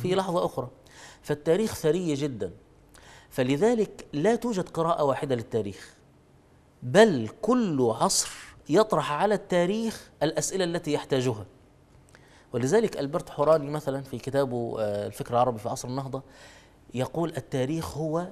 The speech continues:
Speaker 1: ما يحتاج الناس إلى تذكره". فلأجل هذا قد تجد السيرة النبوية على سبيل المثال، وهذا قد نتعرض له في سياق الحلقة، لكن السيرة النبوية باعتبارها أشهر مثال لدينا نحن المسلمين، تجد من الذين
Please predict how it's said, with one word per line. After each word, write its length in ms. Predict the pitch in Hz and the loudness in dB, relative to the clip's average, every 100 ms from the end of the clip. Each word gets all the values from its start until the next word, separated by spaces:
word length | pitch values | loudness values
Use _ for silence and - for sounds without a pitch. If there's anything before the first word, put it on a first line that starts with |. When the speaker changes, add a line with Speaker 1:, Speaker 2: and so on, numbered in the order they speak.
| - | -10
Speaker 1:
ما 300 | 135 151 160 | -6 -2 0
يحتاج 600 | 139 139 - 180 185 147 | 0 -2 -6 -4 -2 -2
الناس 460 | 139 139 156 160 - | -4 -2 -2 -4 -4
إلى 240 | 143 135 | -2 0
تذكره". 560 | 135 123 120 - 113 95 - - _ _ _ _ _ _ _ - - - - | 0 -4 -4 -4 -4 -4 -12 -20 _ _ _ _ _ _ _ -20 -20 -20 -2
فلأجل 500 | - 135 240 233 170 | 2 2 2 2 0
هذا 460 | 151 127 117 143 - - - - - | 2 2 2 0 -4 -18 -20 -16 -6
قد 100 | 147 | -6
تجد 460 | - 262 190 135 117 - | 0 0 2 -2 -4 -4
السيرة 360 | - - 320 | 0 2 2
النبوية 420 | 156 139 143 139 113 | 2 2 2 4 4
على 140 | 117 | 2
سبيل 280 | 110 123 131 | 0 0 0
المثال، 420 | 123 117 127 139 | 0 -2 0 -2
وهذا 300 | 131 143 135 | 0 0 0
قد 380 | 135 127 120 95 | 0 -2 -4 -8
نتعرض 460 | 123 127 139 127 | -6 -2 0 0
له 120 | 135 127 | 0 -4
في 140 | 123 | -6
سياق 280 | - 120 110 | -4 -4 -4
الحلقة، 400 | - 104 - 107 | -8 -8 -10 -8
لكن 220 | 117 135 | -6 -4
السيرة 260 | 135 180 165 | -4 -2 -2
النبوية 340 | 151 143 160 | 0 0 0
باعتبارها 580 | 131 123 131 135 151 - | -2 -2 -2 0 2 0
أشهر 240 | - 143 | 0 -2
مثال 360 | 131 123 143 127 | -2 0 2 2
لدينا 280 | 123 135 123 | 0 0 -2
نحن 180 | 123 | -4
المسلمين، 480 | 120 110 - 107 95 - - _ _ _ - - - - - - - | -6 -6 -8 -10 -10 -14 -20 _ _ _ -20 -20 -20 -18 -18 -10 0
تجد 340 | 269 220 139 | 2 2 0
من 320 | 151 202 185 | 0 0 0
الذين 720 | - 147 147 196 254 139 117 | 0 4 4 2 0 0 0